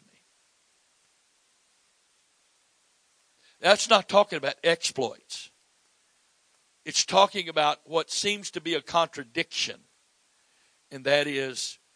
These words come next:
how to be full and thankful at the same time that you're hungry for God. I've said it this way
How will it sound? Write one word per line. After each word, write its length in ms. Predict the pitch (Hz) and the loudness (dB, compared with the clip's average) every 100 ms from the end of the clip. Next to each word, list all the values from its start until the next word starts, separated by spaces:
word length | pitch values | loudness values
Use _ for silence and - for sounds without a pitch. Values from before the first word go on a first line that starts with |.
| _ _ _ _ _ | _ _ _ _ _
how 300 | - 156 175 180 | -6 2 4 4
to 100 | 156 | 0
be 340 | 151 147 127 _ _ _ _ _ _ _ _ - | -6 -8 -12 _ _ _ _ _ _ _ _ 2
full 580 | 202 208 220 214 214 202 | 8 10 10 8 4 2
and 220 | 180 165 - | -2 -4 -4
thankful 640 | 196 190 180 - 135 135 143 | -2 -2 -2 0 2 2 -2
at 160 | 143 - | -6 -6
the 80 | 131 | -4
same 420 | - 180 190 180 | -2 -2 -4 -6
time 580 | - 147 123 127 123 123 _ _ _ _ _ _ - | -6 -4 -2 -4 -6 -16 _ _ _ _ _ _ -4
that 220 | 139 - | -4 -2
you're 160 | 156 147 | -4 -4
hungry 760 | 120 185 180 135 120 113 101 95 - _ _ _ _ _ _ _ _ _ _ - | -4 -6 -6 -10 -8 -8 -12 -20 -20 _ _ _ _ _ _ _ _ _ _ -12
for 140 | 131 | -8
God. 280 | 117 104 - _ _ _ _ _ _ _ _ _ _ _ _ _ _ _ _ _ _ _ _ _ _ _ _ _ _ _ _ _ _ _ _ - _ | -6 -6 -10 _ _ _ _ _ _ _ _ _ _ _ _ _ _ _ _ _ _ _ _ _ _ _ _ _ _ _ _ _ _ _ _ -20 _
I've 160 | - 135 | -6 -2
said 220 | - 170 | 0 0
it 120 | 147 | 0
this 240 | 147 165 - | -4 -6 -2
way 380 | 147 135 123 | 0 0 -4